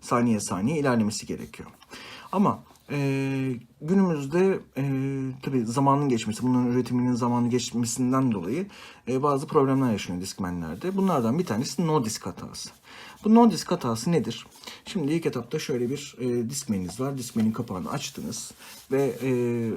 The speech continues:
tabii bazı Discman'lerde şurada arkada oluyor pil yuvası, bazısında burada içeride oluyor. Burada görmüş olduğunuz gibi C D'yi koyduğumuz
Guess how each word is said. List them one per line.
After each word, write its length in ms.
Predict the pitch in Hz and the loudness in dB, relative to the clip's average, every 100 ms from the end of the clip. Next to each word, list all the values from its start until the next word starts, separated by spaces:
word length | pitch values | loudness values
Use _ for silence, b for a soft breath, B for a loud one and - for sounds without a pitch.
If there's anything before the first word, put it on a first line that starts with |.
| 71 | -2
tabii 140 | 135 117 | 0 4
bazı 180 | 143 | 4
Discman'lerde 640 | 123 - 123 117 117 110 120 | 2 -2 2 4 4 2 0
şurada 280 | 127 107 | -2 0
arkada 340 | 110 113 120 107 | 0 0 0 -2
oluyor 400 | 80 90 135 117 - | -2 -2 -2 -2 -6
pil 140 | 110 | -6
yuvası, 500 | 90 65 - - 165 165 B B - | -6 -6 -6 -2 -2 -2 B B 2
bazısında 640 | 123 107 - 101 92 95 | 2 2 -2 -6 -4 -4
burada 160 | 95 | -4
içeride 400 | 110 - 113 113 | -6 -2 0 2
oluyor. 340 | 120 101 120 196 B B B B B - | 2 2 -2 -6 B B B B B 2
Burada 240 | 185 123 | 2 4
görmüş 360 | 151 156 123 - | 4 4 4 2
olduğunuz 360 | 104 101 90 - | 0 0 -4 -4
gibi 220 | 120 165 - | -4 -4 -4
C 100 | 127 | 0
D'yi 180 | 110 110 | 0 2
koyduğumuz 680 | 131 107 95 - - - | 2 2 -2 -4 -10 -14